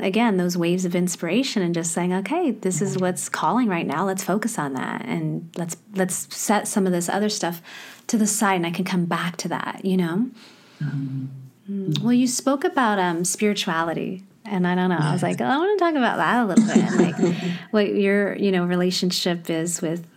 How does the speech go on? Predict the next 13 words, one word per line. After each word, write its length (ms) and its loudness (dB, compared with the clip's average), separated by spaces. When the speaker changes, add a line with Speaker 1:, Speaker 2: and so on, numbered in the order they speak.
Speaker 1:
uh, 420 -4
your 400 0
higher 440 -4
power 400 -2
and, 800 -4
yeah, 280 2
like, 240 0
how, 320 2
'cause 120 -2
I, 80 4
I 140 2
know 300 2
you're, 360 0